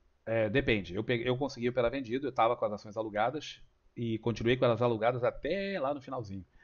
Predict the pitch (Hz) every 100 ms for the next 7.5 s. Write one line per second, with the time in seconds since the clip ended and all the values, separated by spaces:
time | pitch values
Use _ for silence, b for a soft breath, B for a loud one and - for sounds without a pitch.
0 | b b b 117 123 131 131 120 165 160
1 | - 147 131 131 131 143 127 - - -
2 | 202 196 160 160 143 127 147 135 135 117
3 | 113 117 113 107 120 104 117 139 - -
4 | - 117 110 113 113 110 120 120 95 -
5 | - - - - 110 - _ _ b b
6 | b b 104 - 123 165 170 90 143 180
7 | - 117 107 156 120